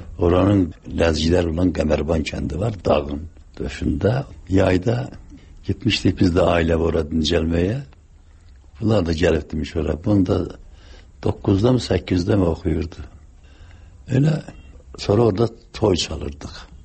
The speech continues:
Həmən toyda bu da gəlib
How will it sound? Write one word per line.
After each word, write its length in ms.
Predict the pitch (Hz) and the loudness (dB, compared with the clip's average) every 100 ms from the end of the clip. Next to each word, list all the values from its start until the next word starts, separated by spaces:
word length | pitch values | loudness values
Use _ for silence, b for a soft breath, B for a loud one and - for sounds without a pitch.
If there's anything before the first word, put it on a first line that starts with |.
| - - B B B B B B - | -20 -20 B B B B B B -2
Həmən 400 | 92 113 107 - | 2 4 2 0
toyda 480 | - 104 98 131 143 | 2 2 2 0 -2
bu 160 | 123 | -2
da 100 | 101 | -2
gəlib 360 | 90 98 98 | 0 2 0